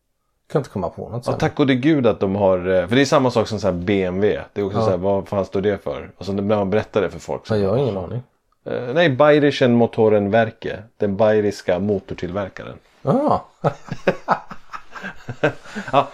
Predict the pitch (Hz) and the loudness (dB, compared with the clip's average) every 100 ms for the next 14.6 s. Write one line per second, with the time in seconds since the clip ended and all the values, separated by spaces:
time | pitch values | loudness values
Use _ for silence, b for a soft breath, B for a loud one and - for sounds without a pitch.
0 | - 151 180 190 180 196 185 196 196 196 | -12 0 2 2 4 4 6 6 6 4
1 | 196 170 143 131 143 131 98 87 87 - | 4 4 2 0 -2 0 0 0 -2 -8
2 | - 127 123 120 113 92 82 - B B | -2 0 2 0 2 2 0 -4 B B
3 | - 147 135 139 127 139 127 127 139 131 | -6 0 4 4 4 4 4 2 0 -2
4 | - 110 98 104 101 92 101 95 92 92 | -2 -2 0 0 -2 -2 -4 -4 -4 -4
5 | 92 85 101 117 107 123 117 - 107 101 | -4 -4 0 2 4 0 0 -4 2 2
6 | 92 - 104 98 92 92 - - 107 98 | 2 -2 0 0 0 -8 -16 -8 -4 -2
7 | - 107 101 101 - - 101 95 90 - | 0 0 -2 -4 -6 0 2 2 0 2
8 | 120 98 82 78 80 - 101 95 90 90 | 2 2 0 -4 -8 -8 -4 -2 -2 -4
9 | 87 82 98 90 87 92 87 - - - | -4 -6 -6 -4 -6 -6 -8 -10 -16 -18
10 | - 110 87 92 90 98 110 - - 127 | -6 -6 -2 -4 -2 0 0 0 -10 -10
11 | 123 147 143 123 123 143 101 _ _ 127 | -10 -6 -4 -4 -4 -8 -14 _ _ -10
12 | 123 120 120 113 110 104 101 95 90 92 | -8 -4 -2 0 2 2 0 -2 -2 -4
13 | 90 90 - 120 117 127 101 - - 98 | -4 -6 -4 -6 0 2 2 -2 -6 -4
14 | 110 - 85 85 - - | -6 -4 -6 -6 -12 -16